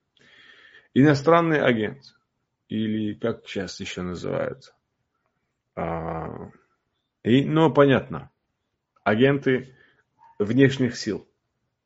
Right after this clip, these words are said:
Но,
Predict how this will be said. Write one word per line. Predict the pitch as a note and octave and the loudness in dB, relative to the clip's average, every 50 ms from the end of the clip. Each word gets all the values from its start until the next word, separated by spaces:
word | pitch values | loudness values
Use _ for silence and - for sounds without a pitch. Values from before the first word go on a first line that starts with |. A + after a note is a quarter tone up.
| _ _ _ _ _ _ _ _ _ _ _ _ _ _ _ _ _ _ _ _ _ _ _ _ _ _ _ _ _ _ _ _ _ _ _ _ _ _ _ _ _ _ _ _ | _ _ _ _ _ _ _ _ _ _ _ _ _ _ _ _ _ _ _ _ _ _ _ _ _ _ _ _ _ _ _ _ _ _ _ _ _ _ _ _ _ _ _ _
Но, | - G#2+ A#2+ C#3 C#3+ C#3 C#3 - - | 0 2 4 4 4 4 0 -6 -14